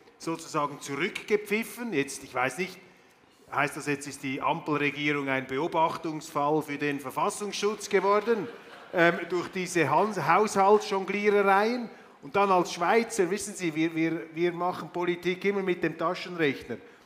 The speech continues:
Dann sehen wir sechzig <laughs> Milliarden Schulden oder Sondervermögen, oder wie, wie nennt ihr das jetzt heute? Äh, Schulden, Sondervermögen, gestrichen. Und dann plötzlich setzt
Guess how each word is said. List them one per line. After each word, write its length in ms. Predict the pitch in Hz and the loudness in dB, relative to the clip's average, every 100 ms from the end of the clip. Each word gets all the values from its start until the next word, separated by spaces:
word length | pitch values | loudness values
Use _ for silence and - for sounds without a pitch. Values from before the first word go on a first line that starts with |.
| _ | _
Dann 180 | 139 135 | -4 0
sehen 280 | 160 185 185 | 4 4 4
wir 180 | 170 156 - - | 0 0 -6 -10
sechzig 640 | - 180 220 - 190 - | 2 2 2 -2 -6 -6
<laughs> 40 | - | -2
Milliarden 960 | 160 117 151 120 190 190 - 165 143 - - - - - | 0 2 2 4 4 4 2 2 0 -8 -16 -20 -20 -8
Schulden 460 | - 208 262 190 | 2 2 4 2
oder 180 | 165 143 | 2 2
Sondervermögen, 920 | 131 175 226 220 - 202 170 143 139 | 0 0 0 -2 -4 0 0 0 0
oder 180 | 135 139 | -4 -2
wie, 160 | 156 190 | -4 -4
wie 120 | 175 | -2
nennt 240 | 180 185 185 | -2 -2 -2
ihr 80 | |
das 180 | 175 175 | 0 0
jetzt 180 | 180 170 | 0 -4
heute? 400 | 151 139 143 131 - - - - | -2 -2 -2 -4 -6 -18 -20 -4
Äh, 160 | 139 135 | 0 2
Schulden, 460 | 165 190 208 175 | 2 0 0 -2
Sondervermögen, 460 | 151 175 165 180 - - - - _ _ _ - - - | -2 -2 -2 -6 -8 -18 -20 -20 _ _ _ -20 -20 -12
gestrichen. 680 | - 165 - 214 233 233 220 202 - _ _ _ - | -8 -8 -4 -4 -4 -6 -8 -10 -20 _ _ _ -10
Und 200 | 165 175 | -4 0
dann 180 | 151 | 0
plötzlich 480 | - 180 - - 226 | 0 0 0 -4 -8
setzt 720 | - 190 185 185 - - - | -2 2 2 0 -10 -12 -18